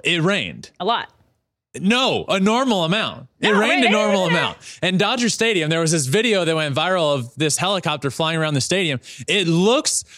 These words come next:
Speaker 1: like it was underwater. It's not. It's just a glistening
Speaker 2: No,
Speaker 1: parking lot.
Speaker 2: I didn't think it looked underwater. I, the parking lot is just wet.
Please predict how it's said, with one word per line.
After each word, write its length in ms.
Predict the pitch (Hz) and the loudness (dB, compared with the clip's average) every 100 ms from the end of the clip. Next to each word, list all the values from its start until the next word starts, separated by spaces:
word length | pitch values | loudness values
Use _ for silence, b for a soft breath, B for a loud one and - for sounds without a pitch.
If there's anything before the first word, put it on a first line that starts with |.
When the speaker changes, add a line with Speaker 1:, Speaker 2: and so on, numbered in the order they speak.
| - | -2
Speaker 1:
like 160 | 220 | 0
it 80 | 208 | 2
was 140 | 190 | 2
underwater. 580 | 196 190 170 175 160 90 B - | 0 0 2 2 0 -4 B -2
It's 240 | 196 - | -2 0
not. 320 | 151 180 180 | 0 0 -2
It's 140 | 151 - | -4 -2
just 160 | 190 | 0
a 40 | 175 | 0
glistening 500 | 143 196 196 202 185 | 0 0 2 0 2
Speaker 2:
No, 60 | |
Speaker 1:
parking 300 | 311 247 185 | 2 2 2
lot. 220 | 180 175 - | 2 2 0
Speaker 2:
I 160 | 208 302 | -2 0
didn't 180 | 370 247 | 2 2
think 120 | 220 | 2
it 60 | |
looked 180 | 185 190 | 0 0
underwater. 720 | 190 175 190 220 180 165 190 | -2 0 0 0 0 0 0
I, 220 | 226 254 247 | 0 -2 0
the 100 | 254 | 0
parking 380 | 349 440 269 | -2 -2 0
lot 240 | 220 190 185 - | 2 0 -2 -4
is 180 | 202 170 | -4 -2
just 160 | 185 165 | -4 -2
wet. 340 | 175 - - | -2 -2 -8